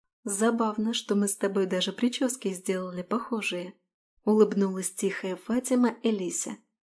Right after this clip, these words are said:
«Я, конечно, на твоем фоне выгляжу как дохлая швабра, но против природы не попрешь». «Не придумывай, ты классная», возразила Элли, приобняв подружку.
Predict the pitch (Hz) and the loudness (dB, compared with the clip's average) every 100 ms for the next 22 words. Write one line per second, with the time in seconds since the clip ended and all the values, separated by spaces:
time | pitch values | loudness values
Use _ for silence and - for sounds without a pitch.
0 | _ - 214 208 208 214 214 214 202 202 | _ -4 -4 0 -2 0 -2 0 0 -2
1 | - 202 202 196 202 196 190 190 196 196 | 0 2 4 2 -4 -4 -4 -2 0 0
2 | 190 196 190 180 185 180 - 185 - 180 | 0 -2 -4 -6 -8 -8 -4 -2 -2 -4
3 | 180 202 214 254 285 - _ _ - - | -6 -4 0 0 0 -10 _ _ -20 -20
4 | - _ _ 226 247 320 349 - - 254 | -20 _ _ 4 6 6 0 -4 -6 0
5 | 320 339 311 - 226 202 208 247 247 233 | 0 0 -2 2 2 2 2 4 4 0
6 | 226 175 170 - - _ _ _ _ 247 | -4 -6 -6 -8 -8 _ _ _ _ 10
7 | 277 285 - 226 233 196 180 185 - 392 | 10 10 6 8 6 4 0 0 2 6
8 | 330 233 - - 175 175 _ _ _ 196 | 6 6 4 -2 -6 -8 _ _ _ 2
9 | 196 202 202 202 196 196 - 254 277 269 | 4 8 6 8 4 4 2 4 4 6
10 | 247 233 220 220 - 233 202 175 170 - | 6 6 4 0 2 0 2 -2 -4 -8
11 | - - | -10 -12